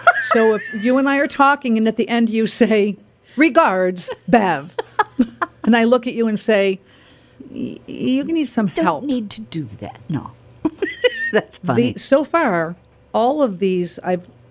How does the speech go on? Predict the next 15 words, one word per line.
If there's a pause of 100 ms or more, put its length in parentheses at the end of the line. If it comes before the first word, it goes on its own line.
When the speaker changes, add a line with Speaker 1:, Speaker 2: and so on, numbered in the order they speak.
Speaker 1:
witnessed. (280)
Speaker 2:
Well,
I've
gotta
check
now
to
see
if
I
do
that. (180)
Speaker 1:
Okay. (680)
Speaker 2:
Humans (580)
cannot